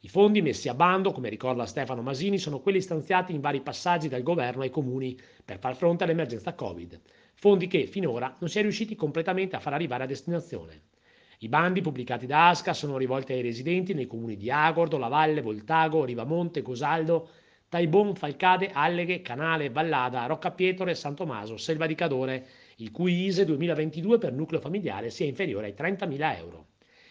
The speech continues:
Il contributo che potrà essere erogato, dice Masini,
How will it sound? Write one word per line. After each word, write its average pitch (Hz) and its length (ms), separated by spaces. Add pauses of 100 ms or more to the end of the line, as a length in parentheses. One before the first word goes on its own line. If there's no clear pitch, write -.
Il 113 120
contributo 156 500
che 180 100
potrà 135 260
essere 127 280
erogato, 160 440
dice 120 240
Masini, 190 420